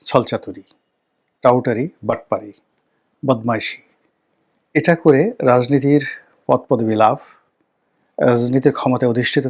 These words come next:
থাকা, রাষ্ট্র ক্ষমতা পরিচালনা করা এবং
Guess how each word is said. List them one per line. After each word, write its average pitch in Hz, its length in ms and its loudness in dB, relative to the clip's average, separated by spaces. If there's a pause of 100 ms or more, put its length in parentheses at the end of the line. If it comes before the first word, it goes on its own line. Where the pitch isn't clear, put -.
থাকা, 151 220 -10 (480)
রাষ্ট্র 120 300 -2
ক্ষমতা 127 360 -2
পরিচালনা 120 520 -6
করা 151 180 -4 (1400)
এবং 160 200 2